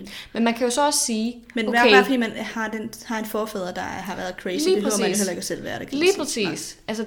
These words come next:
Speaker 1: det er jo også et dårligt argument at sige,
Speaker 2: Det er
Speaker 1: alle
Speaker 2: det. Det, ja, enig.
Speaker 1: Men det er sådan, de ser det.
Speaker 2: Det er sådan, de ser det. Det var bare for lige at, at skyde ind, at
Speaker 1: Det er rigtigt.
Speaker 2: i den kontekst.
Speaker 1: Og vi kender jo heller ikke andre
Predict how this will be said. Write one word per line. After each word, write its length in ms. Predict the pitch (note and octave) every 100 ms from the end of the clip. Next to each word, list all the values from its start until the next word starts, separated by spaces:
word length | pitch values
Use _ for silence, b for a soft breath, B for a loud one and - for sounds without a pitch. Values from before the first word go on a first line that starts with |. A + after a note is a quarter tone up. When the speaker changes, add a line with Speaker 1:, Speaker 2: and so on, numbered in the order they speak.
| B3
Speaker 1:
det 80 |
er 80 | C4+
jo 120 | B3+ A#3 -
også 200 | A#3+ C#4
et 120 | C#4
dårligt 240 | C4+ D4+ D#4
argument 380 | C#4+ C#4 D4+
at 60 | B3
sige, 220 | - C4
Speaker 2:
Det 180 | - A#3
er 60 | G#3
Speaker 1:
alle 140 | C#4
Speaker 2:
det. 460 | A#3+ - - - B3
Det, 80 | - _ -
ja, 120 | G#3+ G3+ B B B B B B -
enig. 300 | A3 G3+ - B B B B B _ -
Speaker 1:
Men 220 | A3+ G#3+
det 60 | B3
er 40 |
sådan, 220 | A#3 C4
de 80 | A3+
ser 280 | G#3 A#3+ G3
det. 120 | -
Speaker 2:
Det 60 | B3
er 40 |
sådan, 200 | A#3 B3+
de 80 | B3
ser 220 | A#3+ B3
det. 100 | G#3+ G#3
Det 60 |
var 60 | A3+
bare 200 | A3 A3 G#3+
for 100 | G#3+
lige 140 | G#3+ G#3+
at, 200 | G#3 -
at 60 | G#3+
skyde 300 | - A3 G#3
ind, 140 | G#3+ -
at 60 |
Speaker 1:
Det 80 | G3+
er 80 | F#3+
rigtigt. 220 | - -
Speaker 2:
i 40 | G#3+
den 180 | B3+ A#3+ - - -
kontekst. 600 | - G#3 G3+ G#3 G#3 - - B B B
Speaker 1:
Og 140 | A#3 A3
vi 40 | B3+
kender 380 | - - A3+ C4
jo 60 | C#4
heller 220 | A3 B3
ikke 120 | C4+ -
andre 440 | - B3 C#4 D4